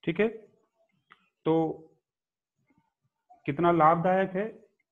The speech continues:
पूरा विश्व अपना रहा है, लगातार followers बढ़ रहे हैं। ठीक है,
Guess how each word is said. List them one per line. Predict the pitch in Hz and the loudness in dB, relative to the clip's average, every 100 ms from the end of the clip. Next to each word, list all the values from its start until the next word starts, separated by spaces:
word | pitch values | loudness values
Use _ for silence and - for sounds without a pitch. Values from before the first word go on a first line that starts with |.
| - | -4
पूरा | 160 | 0
विश्व | 156 170 170 | 0 0 0
अपना | 156 156 156 | 0 0 0
रहा | 156 156 156 | 0 -2 -2
है, | 175 147 | -4 -8
लगातार | 139 143 151 156 151 | -6 -4 -2 -4 0
followers | 143 147 156 156 | 0 2 0 -2
बढ़ | 131 160 | -2 0
रहे | 156 | 0
हैं। | 165 - _ _ _ _ _ _ _ _ _ - - _ _ _ _ _ _ _ _ _ _ 698 679 _ _ _ _ - - _ _ _ _ _ - | -4 -8 _ _ _ _ _ _ _ _ _ -20 -20 _ _ _ _ _ _ _ _ _ _ _ _ _ _ _ _ -20 -20 _ _ _ _ _ -12
ठीक | 151 | -4
है, | 208 | -4